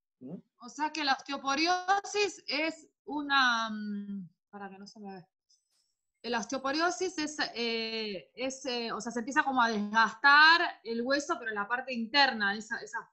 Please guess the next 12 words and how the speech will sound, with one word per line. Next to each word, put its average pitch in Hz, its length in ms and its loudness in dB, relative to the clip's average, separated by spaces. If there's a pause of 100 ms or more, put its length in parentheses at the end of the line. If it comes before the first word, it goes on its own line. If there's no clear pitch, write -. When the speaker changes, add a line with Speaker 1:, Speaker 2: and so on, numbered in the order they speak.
Speaker 2:
eh, 190 180 -8
Speaker 1:
Ujú. 233 100 -12
Speaker 2:
febrículas, 208 640 -6
no 190 80 -16
sé 208 120 -16
cómo 202 220 -10
se 156 100 -10
Speaker 1:
Empiezan 170 380 2
a 175 40 6
empobrecerse 170 720 6
las 156 180 6
trabéculas. 139 500 4